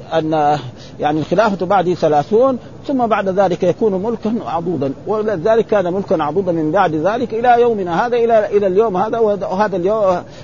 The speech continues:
السنوات الأخيرة هذه أخس من إيه؟ من الماضي أبدًا. ها؟ فمثلًا الملوك يعني ما نقول ما عندهم ظلم، يمكن عندهم ظلم، لكن الآن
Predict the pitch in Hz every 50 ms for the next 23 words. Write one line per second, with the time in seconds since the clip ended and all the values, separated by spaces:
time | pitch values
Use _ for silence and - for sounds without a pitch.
0 | - - - - - 208 190 202 226 214 - 196 143 156 160 - 214 208 190 180
1 | 208 - 156 160 - 202 - 247 214 - 208 202 190 185 180 165 180 196 220 208
2 | 196 196 175 160 170 143 123 107 - - - - - - 123 120 - - - 143
3 | 147 139 135 - - - - - - - 165 220 - - - - - - - 185
4 | 180 175 175 175 170 143 123 202 226 - 202 190 175 143 156 180 180 190 214 220
5 | 226 - - 196 175 151 143 143 156 151 170 170 165 160 170 180 196 214 240 247
6 | 240 220 190 214 196 190 202 190 185 196 170 165 156 151 131 139 160 151 151 208
7 | 254 254 - 226 208 196 202 180 180 156 139 151 110 135 147 147 - 208 202 190
8 | 170 151 160 170 214 -